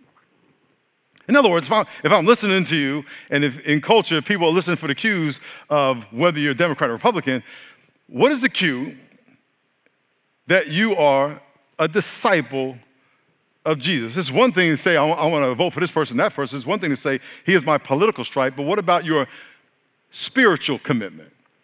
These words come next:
Is it obvious to the world that you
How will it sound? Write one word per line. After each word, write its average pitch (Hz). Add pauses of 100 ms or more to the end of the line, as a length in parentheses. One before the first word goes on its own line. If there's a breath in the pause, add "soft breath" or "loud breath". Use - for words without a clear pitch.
(600)
Is 165
it 190 (140)
obvious 170
to -
the 160
world 143
that 143
you 151